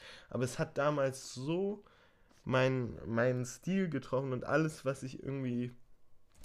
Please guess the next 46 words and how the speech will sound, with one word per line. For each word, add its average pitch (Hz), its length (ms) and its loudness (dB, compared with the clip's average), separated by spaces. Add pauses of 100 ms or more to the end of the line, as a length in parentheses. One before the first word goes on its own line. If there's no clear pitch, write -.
(180)
ich 135 180 -6
weiß 127 240 4
nicht, 113 240 -6
es, 131 160 -6
äh, 139 160 -6 (300)
ich - 100 -12
werde 156 140 8
es 156 80 0
nie 165 160 0
wieder 160 160 4
vergessen, 139 420 -2
weil 123 120 2
es 123 120 -6
so 120 220 0
dieses, 113 440 -4 (420)
meinen 127 200 2
ganzen, 139 600 0
äh, 120 560 -2 (340)
das, 135 200 -2
was 135 200 4
ich - 160 -4 (120)
cool 180 180 6
fand, 143 300 2
hat, 139 200 0
äh, 123 340 0
wenn 123 140 4
ich 123 100 -4
mir 123 100 0
das 117 140 -2
jetzt 127 180 2
anschaue, 123 320 2
denke 120 180 0
ich - 40 -8
mir 117 140 0
auch, 117 120 0
„Alter, 120 320 0
was 120 120 0
hab 123 100 4
ich 120 80 2
mir 120 120 0
damals 123 300 4
angeschaut“, 117 460 0
ne, 135 140 0
aber, 123 340 2 (720)
ähm, 110 440 2 (180)
Alter. 107 400 2